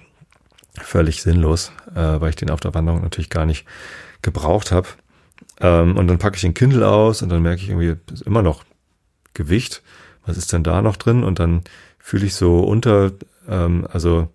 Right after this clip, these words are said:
man konnte dann, äh, in der hinteren Tasche, wo halt ein Laptop reinpasst und der Kindle drin war, konnte man noch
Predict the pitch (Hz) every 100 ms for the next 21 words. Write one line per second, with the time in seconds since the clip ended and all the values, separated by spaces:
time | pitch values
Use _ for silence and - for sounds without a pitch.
0 | _ _ _ _ _ _ _ - 87 -
1 | 98 95 87 85 85 82 _ _ _ _
2 | _ _ _ _ - - _ 98 90 87
3 | 87 95 98 82 92 110 139 135 135 -
4 | 95 90 87 92 82 85 104 - 101 -
5 | 104 107 113 107 - 87 85 - 113 107
6 | 104 101 98 101 92 - - _ - 90
7 | 95 87 90 90 95 85 -